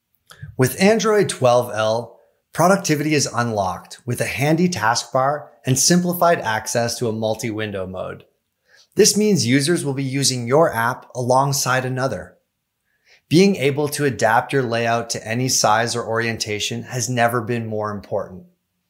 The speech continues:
When your app exists as part of an ecosystem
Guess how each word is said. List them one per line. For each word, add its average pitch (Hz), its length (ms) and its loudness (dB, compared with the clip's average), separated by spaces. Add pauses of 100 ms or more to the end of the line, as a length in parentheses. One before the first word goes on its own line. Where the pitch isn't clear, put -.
(540)
When 156 160 6
your 247 220 2
app 143 240 2
exists 117 600 -4
as 110 120 -6
part 120 220 0
of 110 80 -4
an 113 160 -6
ecosystem 131 880 -2